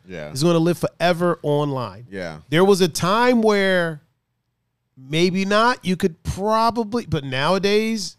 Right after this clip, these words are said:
Speaker 2: unless you got a lot of money and know some Russian hackers,
Speaker 1: Yeah.
Speaker 2: <laughs> you know what I mean?
Speaker 1: The only thing I think that could help people is if you don't become too famous.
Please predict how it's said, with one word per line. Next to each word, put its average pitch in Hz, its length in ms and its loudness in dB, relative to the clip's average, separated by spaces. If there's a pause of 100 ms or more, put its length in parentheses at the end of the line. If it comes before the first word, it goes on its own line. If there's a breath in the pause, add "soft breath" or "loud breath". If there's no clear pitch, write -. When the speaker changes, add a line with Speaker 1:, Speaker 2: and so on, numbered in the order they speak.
(120)
Speaker 2:
unless 147 380 -4
you 180 100 -6
got 151 220 2
a 120 80 2
lot 143 800 4
of 156 80 0
money 131 500 0 (440)
and 113 160 -8
know 135 160 0
some 127 220 -2
Russian 131 340 0
hackers, 107 600 -6
Speaker 1:
Yeah. 87 280 -12
Speaker 2:
<laughs> 233 640 2
you 214 100 0
know 202 100 4
what 175 80 2
I 160 40 -2
mean? 151 160 -2
Speaker 1:
The 156 140 0
only 262 300 0
thing 226 340 -2
I 196 120 0
think 180 300 -6
that 139 300 -4 (160)
could 127 160 -8
help 123 280 -6
people 85 440 -12 (340)
is 120 300 -8
if 127 200 -12
you 143 100 -6
don't 147 180 -6
become 131 320 -10
too 117 180 -12
famous. 82 580 -12